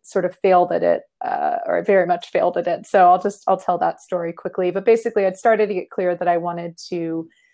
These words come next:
make a change, that I, you know, felt called to coaching. That was what I was raised in. I, and I continued to also be really connected to my mom, um, throughout the years and to support her in projects that she was working on. And we actually ran a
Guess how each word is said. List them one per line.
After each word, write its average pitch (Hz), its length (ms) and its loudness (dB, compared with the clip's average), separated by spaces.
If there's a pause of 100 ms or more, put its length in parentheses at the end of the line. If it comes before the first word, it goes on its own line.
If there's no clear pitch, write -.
(680)
make 247 280 2
a 254 40 6
change, 208 680 -2
that 190 160 4
I, 175 180 4
you 175 140 -4
know, 175 160 -6
felt - 320 -2
called 202 240 0
to 196 80 -6
coaching. 190 720 -8
That 175 140 -6
was 170 160 -6
what 180 100 -4
I 180 80 -2
was 175 260 -6
raised 180 320 -2
in. 180 160 -2
I, 180 180 0
and 226 120 2
I 247 80 2
continued 320 560 -6
to 233 80 2
also 196 300 2
be 175 240 0
really 180 320 2
connected 175 440 -8
to - 100 -14
my 170 160 -4
mom, 165 600 -6
um, 165 400 -6 (420)
throughout 175 440 2
the 175 80 2
years 170 380 -2
and 180 80 -10
to 180 60 -12
support - 360 -4
her - 140 -2
in 180 160 -8
projects - 420 -4
that 214 100 -10
she 269 140 -4
was 254 180 -2
working 220 320 0
on. 208 180 4
And 202 80 -2
we 202 100 0
actually 214 280 2
ran 175 380 0
a 170 360 -4